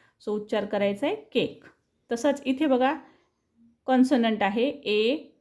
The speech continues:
पुन्हा कॉन्सोनंट आहे आणि नंतर ए, म्हणून आपल्याला उच्चार करावा लागेल डेट, डेट,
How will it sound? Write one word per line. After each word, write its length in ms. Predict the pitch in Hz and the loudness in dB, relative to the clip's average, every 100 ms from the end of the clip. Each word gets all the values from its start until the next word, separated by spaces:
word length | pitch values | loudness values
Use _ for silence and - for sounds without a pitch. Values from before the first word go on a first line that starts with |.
| _ | _
पुन्हा 220 | 294 320 | 4 4
कॉन्सोनंट 640 | 320 220 220 220 196 196 240 | 4 0 0 -2 -2 -2 -2
आहे 100 | 277 | -4
आणि 300 | - 226 233 | -4 -4 -2
नंतर 340 | 226 226 262 262 | -2 0 -2 -2
ए, 140 | 226 160 - _ _ | -4 -4 -6 _ _
म्हणून 280 | - 190 208 | -8 -4 -2
आपल्याला 340 | 196 196 196 190 | -2 -2 0 0
उच्चार 320 | 190 226 190 | -2 -4 -4
करावा 360 | 196 190 190 | -2 -2 0
लागेल 480 | 190 190 202 220 165 | 0 -2 -2 -6 -2
डेट, 800 | 190 247 370 - _ _ _ 285 - - _ _ _ _ _ | 2 2 0 -10 _ _ _ -4 -4 -8 _ _ _ _ _
डेट, 400 | 214 262 - - | 2 2 2 -6